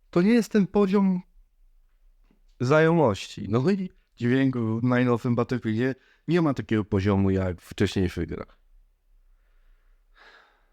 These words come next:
I jeszcze na koniec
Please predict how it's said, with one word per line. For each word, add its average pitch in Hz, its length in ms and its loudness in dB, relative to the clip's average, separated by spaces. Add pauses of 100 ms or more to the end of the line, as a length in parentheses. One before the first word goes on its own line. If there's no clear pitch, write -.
(1200)
I 107 100 0
jeszcze 147 400 2
na 135 140 0
koniec 131 600 -2